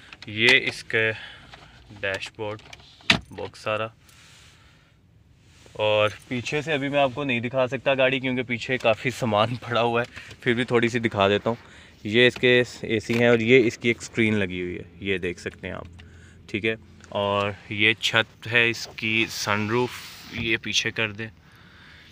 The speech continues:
ये sunroof आ गया और छत पर भी इसका ये completely ये वूल है, like, आप leather कह लें, I think leather है ये सारा छत पे भी जो यूज़ किया गया है।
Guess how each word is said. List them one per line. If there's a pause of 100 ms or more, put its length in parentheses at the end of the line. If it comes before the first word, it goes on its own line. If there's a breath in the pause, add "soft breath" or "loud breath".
(120)
ये
sunroof
आ
गया
और (180)
छत (200)
पर
भी
इसका
ये (120)
completely (100)
ये (580)
वूल
है,
like, (480 loud breath)
आप
leather
कह
लें,
I
think
leather
है
ये
सारा
छत
पे
भी
जो
यूज़
किया
गया
है।